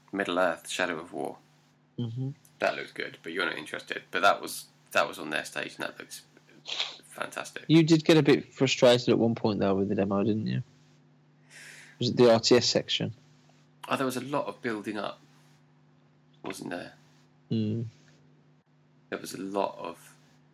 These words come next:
Speaker 1: like, organising your troops and stuff, and I don't know how, how, how much that will interfere with the game, because the game played a lot like Batman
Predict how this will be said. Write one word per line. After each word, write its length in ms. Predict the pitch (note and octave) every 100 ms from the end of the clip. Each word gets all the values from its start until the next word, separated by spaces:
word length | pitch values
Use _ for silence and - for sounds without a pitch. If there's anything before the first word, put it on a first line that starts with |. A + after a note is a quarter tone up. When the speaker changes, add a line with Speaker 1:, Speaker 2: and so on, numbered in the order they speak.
| _ _ -
Speaker 1:
like, 180 | E2+ -
organising 520 | F2+ D#2+ F2 E2+ E2
your 80 | D#2
troops 400 | - - - -
and 140 | - -
stuff, 220 | - D#2 -
and 240 | - - _ - - _ _ _ _ _ _ _
I 80 | -
don't 140 | - F#2
know 140 | F2
how, 420 | F2+ F2 D#2 G1+ - _
how, 320 | - E2 D#2 D2+ _ _ - -
how 220 | - - F2+
much 200 | C#2+ -
that 140 | -
will 100 | F2+
interfere 540 | F#2 - - - E2+ E2
with 140 | D#2+
the 60 | -
game, 360 | E2 D2 D#2 _ _ _ _ _ _ _ _ _
because 240 | - - F2+
the 80 | F2+
game 480 | A2+ G#2+ F2 - - _
played 260 | - E2+ D#2+
a 40 |
lot 100 | F2
like 180 | - C#2+
Batman 460 | - - C2+ C#2+ -